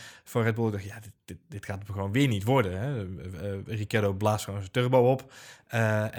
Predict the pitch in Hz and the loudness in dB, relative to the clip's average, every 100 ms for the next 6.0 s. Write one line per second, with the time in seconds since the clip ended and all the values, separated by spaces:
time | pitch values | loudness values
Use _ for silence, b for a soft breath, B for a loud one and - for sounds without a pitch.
0 | 113 110 110 120 113 113 113 110 107 107 | -4 -2 -2 -2 0 0 2 0 -2 -2
1 | 113 104 101 - 98 - 107 117 139 120 | -4 -4 -8 -10 -10 -8 -4 2 2 2
2 | 117 117 98 B B - 113 107 113 110 | 2 0 -2 B B -8 -2 2 2 0
3 | - 101 98 95 _ 262 226 - - _ | -6 -4 -6 -6 _ 8 8 6 -6 _
4 | _ _ _ - 104 165 147 139 147 131 | _ _ _ -8 2 6 6 4 0 0
5 | 117 113 127 - 180 254 277 247 165 101 | 2 4 2 2 -2 2 2 4 4 2